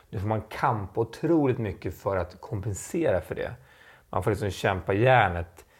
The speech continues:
eh, och det tar ju mycket på krafterna. Och där kanske också att det blir... Man har förlorat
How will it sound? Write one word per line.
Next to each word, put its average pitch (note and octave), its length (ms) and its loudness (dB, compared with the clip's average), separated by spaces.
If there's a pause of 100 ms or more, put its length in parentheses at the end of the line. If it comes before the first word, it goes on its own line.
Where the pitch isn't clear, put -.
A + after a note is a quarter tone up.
(200)
eh, F#2+ 260 2
och F#2+ 60 2
det A2 80 2
tar G#2 160 2
ju F#2 60 4
mycket F2+ 200 -6
på F#2+ 60 -8
krafterna. G2+ 600 -2
Och G#2 80 -8
där A2+ 220 4
kanske B2+ 280 2
också G2+ 180 0
att F#2+ 100 0
det G2 60 -4
blir... G2+ 280 2 (680)
Man A2+ 160 2
har A2 60 4
förlorat G#2+ 560 2